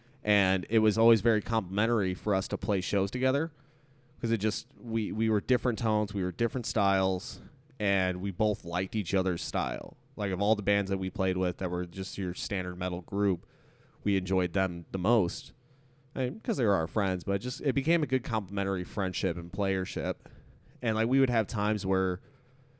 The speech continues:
you know, because we were so close friends and we would always play together, where, like, if we're on stage, they're front row or they're in the audience hyping us and, like, getting people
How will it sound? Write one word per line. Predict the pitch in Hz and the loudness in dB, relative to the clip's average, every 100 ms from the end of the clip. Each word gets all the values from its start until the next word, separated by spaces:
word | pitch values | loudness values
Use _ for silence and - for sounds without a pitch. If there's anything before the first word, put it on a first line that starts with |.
| _ _ _ | _ _ _
you | 110 | 2
know, | 98 - _ _ _ - _ _ _ _ _ - | 4 2 _ _ _ -20 _ _ _ _ _ -6
because | 117 110 117 | -2 2 2
we | 110 | 4
were | 101 | 2
so | 110 90 | 2 2
close | 107 95 | 2 0
friends | - 92 90 | 0 -2 -2
and | 92 90 | -4 -4
we | 95 | 0
would | 95 | 2
always | 90 87 | 0 0
play | 107 | -2
together, | 117 95 90 90 | 0 0 0 0
where, | 90 90 | -2 0
like, | 90 85 | -2 -4
if | 98 101 | -6 -2
we're | 113 110 | 0 0
on | 98 | -2
stage, | 82 117 117 92 98 | -4 -2 0 -2 -4
they're | 92 110 110 | 0 2 2
front | 92 - - 107 80 | -2 -8 -2 -2 0
row | 107 104 95 | 2 4 4
or | 92 | 2
they're | 101 107 | 0 -2
in | - 107 107 | -2 -4 -2
the | 98 - | -6 -2
audience | 101 101 95 87 | 0 0 -2 -6
hyping | - 98 - 92 | -4 -4 -4 -4
us | 82 87 92 | -4 -6 -6
and, | 90 | -6
like, | 82 82 | -6 -4
getting | 107 87 90 87 - | -6 -6 -8 -16 -10
people | 113 92 95 90 | -6 -2 0 -2